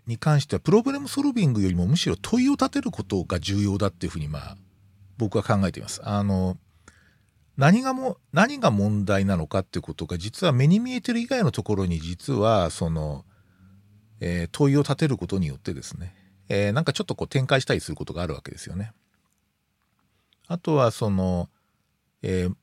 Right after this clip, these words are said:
えーっと、問題解決じゃなくてこうスタビライジングっていうんですけど、まあ、一定程度こう、なんていうかな、それなりに安定した状態を保って見守っていくみたいな、そういったぐらいの、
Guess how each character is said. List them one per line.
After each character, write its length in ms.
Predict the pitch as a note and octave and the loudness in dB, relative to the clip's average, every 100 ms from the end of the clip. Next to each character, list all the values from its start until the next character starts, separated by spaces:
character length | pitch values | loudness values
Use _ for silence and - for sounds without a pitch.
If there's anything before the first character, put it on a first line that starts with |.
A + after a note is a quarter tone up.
| _ _ | _ _
え 140 | F2+ E2+ | -6 -6
ー 40 | |
っ 40 | - | -6
と、 440 | - F2 F2 E2+ E2 | -6 -4 -4 -4 -2
問 220 | A2 G3+ | 2 2
題 140 | B3+ | 2
解 160 | C4 C#4 | -2 -2
決 200 | G#3 C#3 | -2 -2
じ 80 | G2 | -2
ゃ 60 | |
な 120 | E2 - | -2 -4
く 80 | - | -8
て 100 | - | -12
こ 60 | |
う 20 | |
ス 80 | - | -6
タ 160 | - F3 | 0 2
ビ 80 | F#3 | 4
ラ 100 | F#3+ | 2
イ 80 | |
ジ 140 | D3 F#2 | 2 -2
ン 80 | D2+ | -4
グ 60 | |
っ 20 | |
て 160 | C#2 - | -8 -12
い 40 | |
う 40 | C2+ | -12
ん 20 | |
で 60 | - | -12
す 80 | |
け 100 | - | -10
ど、 300 | D#2+ G#2 D#2 - _ _ _ _ _ _ | -6 -4 -4 -6 _ _ _ _ _ _
ま 80 | E3 | 0
あ、 20 | |
一 200 | D#3 G3+ - - | 2 0 -4 -2
定 200 | C#4+ C#4+ | 0 2
程 260 | D4 D4+ | 2 2
度 140 | C#4 F#3+ | 0 -2
こ 260 | - C3+ | 2 4
う、 40 | B2 | 6
な 120 | C#3 | 4
ん 60 | |
て 80 | D3 | 2
い 20 | |
う 20 | - | -2
か 80 | |
な、 80 | D#2 | -4
そ 160 | - E3+ | -2 2
れ 120 | G#3+ | 2
な 120 | C4 | 2
り 100 | B3 | 0
に 60 | B3+ | 6
安 200 | G3+ G3+ | 6 6
定 160 | A#3 | 4
し 40 | G#3 | 2
た 100 | A#3 | 2
状 260 | G3+ A3 | 2 2
態 480 | G3+ G#3 G#3 G3+ G#3 | 6 8 8 6 2
を 40 | - _ _ _ _ _ _ _ _ - A#2+ - | -6 _ _ _ _ _ _ _ _ -4 -2 0
保 260 | - F3 | 6 6
っ 80 | G#3 _ _ | 6 _ _
て 140 | G#3+ F#3+ | 4 8
見 160 | C#3+ | 8
守 240 | C#3 D#3+ E3 | 10 8 6
っ 40 | |
て 180 | - F3+ | 4 2
い 80 | E3 | 4
く 120 | F3+ | 2
み 120 | G#2 | 2
た 120 | D2+ | 0
い 60 | A1+ | -6
な、 180 | - - _ _ _ - _ | -10 -14 _ _ _ -20 _
そ 220 | - G3 | -6 -4
う 20 | A3 | -4
い 20 | |
っ 40 | _ | _
た 160 | C4 B3+ | -2 0
ぐ 120 | C#4 | 0
ら 140 | C#4+ | 0
い 80 | F#3 | 2
の、 440 | A2 C3+ E2+ - | 2 2 0 -2